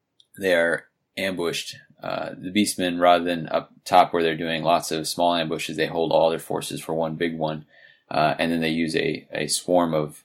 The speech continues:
demon flies from Bloab to, uh, conceal their numbers until they're right on top.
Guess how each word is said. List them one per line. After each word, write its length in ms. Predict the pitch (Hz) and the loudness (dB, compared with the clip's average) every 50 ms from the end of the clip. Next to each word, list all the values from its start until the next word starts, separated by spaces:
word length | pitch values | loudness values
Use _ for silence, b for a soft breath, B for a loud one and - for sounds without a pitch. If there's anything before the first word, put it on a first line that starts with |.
| - | -12
demon 320 | 78 90 95 98 92 85 73 | -6 -2 -2 0 0 -2 -2
flies 380 | - - 80 80 78 80 76 | 0 2 2 2 2 0 -4
from 200 | - - 80 80 | -8 -6 -6 -4
Bloab 500 | 78 87 85 85 85 82 80 80 80 76 - b b b b b b b - | -2 2 4 4 6 4 4 2 0 -4 -10 b b b b b b b -14
to, 460 | - - 87 82 80 78 78 76 78 _ _ _ _ _ _ _ _ | -10 -4 -2 0 0 0 -2 -2 -6 _ _ _ _ _ _ _ _
uh, 100 | - - - - | -16 -16 -14 -8
conceal 420 | - 98 85 82 - - 98 92 90 | -4 -4 -2 -2 0 4 6 6 6
their 140 | 87 85 82 | 4 2 0
numbers 460 | 85 85 82 82 85 82 80 78 80 | -2 -2 -2 0 0 0 0 -2 -4
until 320 | 76 73 - - 78 78 | -6 -6 -4 0 0 0
they're 160 | 76 76 78 | 2 0 0
right 200 | 78 78 78 78 | 2 2 2 2
on 140 | 80 76 - | 0 -2 -4
top. 360 | - - 80 76 76 - _ | -4 -4 -2 -2 -2 -4 _